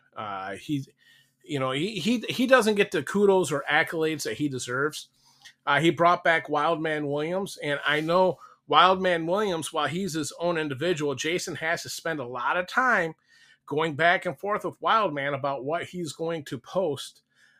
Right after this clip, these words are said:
on the klaus to the heart dot net website, because the Wildman can get, as they say, a little bit wild. Jason not only is a content creator,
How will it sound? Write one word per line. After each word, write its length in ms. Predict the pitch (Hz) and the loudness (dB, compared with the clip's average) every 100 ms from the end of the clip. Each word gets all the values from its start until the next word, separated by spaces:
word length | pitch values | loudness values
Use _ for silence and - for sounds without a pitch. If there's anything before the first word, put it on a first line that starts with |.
| _ | _
on 320 | 135 139 131 135 | 0 2 2 -2
the 140 | 127 | -4
klaus 360 | - 160 160 - | -2 -2 -2 -4
to 100 | 160 | -6
the 100 | 131 | -4
heart 340 | 147 151 - _ _ | 2 2 0 _ _
dot 260 | - 135 - | -4 -2 -2
net 260 | 151 156 - | -4 -4 -4
website, 640 | 147 185 196 - 104 92 - _ _ _ - _ | -4 -4 -4 -8 -10 -12 -18 _ _ _ -20 _
because 280 | 147 156 143 | -6 -4 -2
the 100 | 131 | -2
Wildman 760 | 147 240 226 170 160 156 156 139 | 4 6 4 0 -4 -4 -6 -10
can 300 | - 165 143 | -4 -4 -2
get, 360 | 139 214 170 - | -2 0 -2 -4
as 220 | 139 131 | -4 -4
they 100 | 147 | -4
say, 280 | 147 - 220 | -6 -4 -4
a 80 | 139 | -4
little 200 | 127 127 | -4 -6
bit 180 | 113 - | -6 -6
wild. 360 | - - 90 - _ _ _ _ _ _ _ _ _ _ | -8 -8 -10 -14 _ _ _ _ _ _ _ _ _ _
Jason 720 | 131 185 311 294 - 247 214 196 190 | 0 4 4 2 2 0 0 -4 -4
not 300 | 175 170 175 | 2 4 4
only 360 | 190 233 220 196 | 2 2 2 0
is 180 | 170 156 | -2 0
a 140 | 139 | -2
content 640 | - - 190 185 180 165 | -4 0 2 0 -2 -6
creator, 640 | - 156 135 117 110 127 | -6 -6 -4 -6 -6 -8